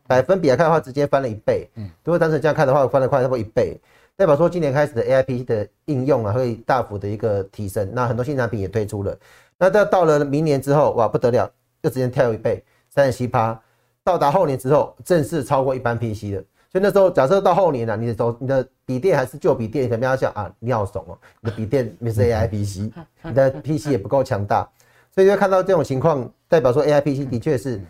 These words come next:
Speaker 1: 大家所接下来所关注的一个焦点。
Speaker 2: OK。
Speaker 1: 那你要成为一个A I P C，当然很需要什么？很需要里面你的所谓最基本的作业系统有没有做支援嘛？
Speaker 2: 嗯，嗯。
Speaker 1: 像假设大家现在很多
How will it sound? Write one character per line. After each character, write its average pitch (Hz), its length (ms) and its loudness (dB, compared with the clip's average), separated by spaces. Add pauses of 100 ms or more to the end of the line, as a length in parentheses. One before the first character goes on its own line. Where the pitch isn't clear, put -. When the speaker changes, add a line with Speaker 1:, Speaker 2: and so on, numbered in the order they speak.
(180)
Speaker 1:
大 147 120 2
家 139 200 2
所 113 120 -6
接 123 140 -4
下 127 160 2
来 110 60 0
所 110 100 -4
关 120 240 -2
注 127 80 -4
的 107 80 -2
一 - 20 -4
个 107 80 -4
焦 101 240 -2
点。 101 200 -10 (160)
Speaker 2:
OK。 - 240 -20
Speaker 1:
那 208 200 2 (300)
你 143 120 -4
要 196 100 2
成 185 120 2
为 160 120 2
一 - 20 2
个 160 60 4
A 175 60 6
I 165 100 2
P 156 120 -2
C， 151 120 -4
当 156 100 0
然 139 80 0
很 120 100 -2
需 143 120 -2
要 135 80 4
什 120 100 -4
么？ 98 100 -4 (220)
很 113 100 -4
需 123 100 0
要 160 60 2
里 123 120 -4
面 127 200 -4
你 107 60 -4
的 104 420 -2
所 113 120 -4
谓 123 280 0 (140)
最 156 100 -2
基 135 120 -6
本 120 120 -2
的 101 40 -8
作 147 120 -2
业 139 60 0
系 135 140 -4
统 107 160 -4
有 104 80 -4
没 120 100 -2
有 113 60 -2
做 120 120 -4
支 110 220 -8
援 92 160 -6
嘛？ 104 100 -10
Speaker 2:
嗯， 104 180 -12
嗯。 95 40 -16 (240)
Speaker 1:
像 185 100 4
假 143 200 2
设 185 180 0
大 190 220 2
家 196 80 4
现 190 120 2
在 170 40 4
很 123 120 0
多 147 240 0